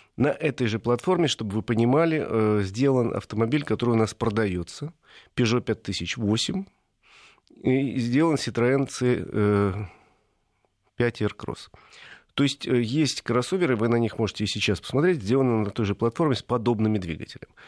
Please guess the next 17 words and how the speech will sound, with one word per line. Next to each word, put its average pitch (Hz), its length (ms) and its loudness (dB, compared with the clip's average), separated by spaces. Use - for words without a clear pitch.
Но 165 220 4
при 156 220 0
этом 147 380 -2
дизайн 117 600 0
у 127 280 2
Opel 95 260 -2
совершенно 92 500 -2
оригинальный. 87 680 0
Э, 117 320 2
при 139 160 0
этом, 139 400 0
э, 107 460 2
и 131 140 -2
внутри 110 420 0
автомобиль 92 540 -2
тоже 90 300 0
оригинальный. 131 760 0